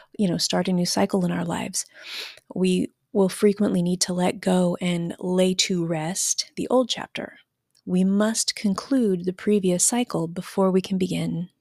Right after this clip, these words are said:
a new one. And this is also well supported by death magic. It can be very cathartic and healing to have a literal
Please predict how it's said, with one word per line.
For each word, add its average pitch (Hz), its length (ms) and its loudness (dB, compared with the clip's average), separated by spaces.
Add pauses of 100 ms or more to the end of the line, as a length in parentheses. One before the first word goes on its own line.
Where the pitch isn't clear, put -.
(140)
a 185 80 2
new - 160 0
one. - 300 -8 (480)
And 175 120 0
this 180 140 -2
is 180 100 -2
also 175 500 2 (140)
well 175 300 6
supported 160 540 0
by 156 120 0
death - 320 -6
magic. - 520 -4 (1120)
It 196 100 -2
can - 120 -6
be 190 100 4
very 185 260 4
cathartic - 840 0 (340)
and 165 360 -4
healing 190 840 0
to - 100 -6
have 185 360 -2
a 190 80 0
literal 190 840 2